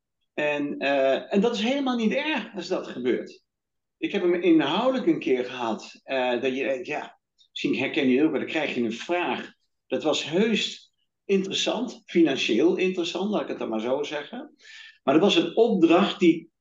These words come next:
ik voel al, die paste helemaal niet bij mij. En ik had mooi contact met diegene en ik zei, "Mag ik iets geks zeggen?"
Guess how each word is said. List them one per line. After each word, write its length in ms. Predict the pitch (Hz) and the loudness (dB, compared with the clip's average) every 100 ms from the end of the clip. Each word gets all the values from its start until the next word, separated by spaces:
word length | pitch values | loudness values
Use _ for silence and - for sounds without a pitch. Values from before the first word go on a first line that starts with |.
| _ - | _ -6
ik 140 | - | -4
voel 280 | - 220 156 | 2 4 6
al, 60 | |
die 160 | 160 165 | 4 4
paste 380 | 220 202 - - 135 | 2 2 0 -4 0
helemaal 600 | 180 214 185 165 170 147 | 2 4 6 4 4 4
niet 180 | 156 156 | 2 2
bij 200 | 123 101 | 0 0
mij. 260 | 92 - | -2 -6
En 120 | 123 | -6
ik 100 | 131 | -4
had 260 | 156 151 - _ _ _ _ _ _ - | -4 -6 -12 _ _ _ _ _ _ -8
mooi 300 | 123 190 208 | 0 2 2
contact 420 | - - 202 - | 0 -2 -4 -2
met 100 | 170 | -4
diegene 440 | 160 175 170 170 | -2 0 4 4
en 60 | 139 | 2
ik 100 | 135 | -4
zei, 260 | 156 139 139 | -2 0 0
"Mag 180 | 190 | 0
ik 100 | 196 | -2
iets 160 | 110 - | -6 -8
geks 280 | - 233 - | -6 -4 -4
zeggen?" 460 | 110 95 - - | -6 -6 -12 -16